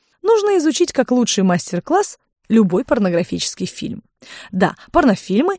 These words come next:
мерзкие и отвратительные, но каждая интеллигентная женщина должна воздержаться от вынесения суждения, твердо держа свой язык за зубами,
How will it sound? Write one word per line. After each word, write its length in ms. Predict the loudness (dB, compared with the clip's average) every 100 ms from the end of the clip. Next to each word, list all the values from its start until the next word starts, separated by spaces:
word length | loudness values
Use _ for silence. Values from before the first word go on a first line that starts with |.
| -2 4
мерзкие 560 | 4 4 0 -4 -4
и 140 | 2 2
отвратительные, 840 | 2 -2 -2 -6 -6 -6 -6 -8 -14 -6
но 100 | -4
каждая 440 | 0 0 2 4
интеллигентная 640 | 4 4 2 2 2 2 2
женщина 480 | 2 2 2 -2
должна 360 | 0 2 2 2
воздержаться 560 | 2 0 0 0 0 -4
от 100 | 2
вынесения 460 | 2 2 0 -2
суждения, 580 | -4 -6 -2 2 2 2
твердо 460 | -2 0 0 0 -2
держа 260 | 0 0
свой 200 | 0 -2
язык 200 | 0 -2
за 140 | -2 -2
зубами, 380 | 2 2 0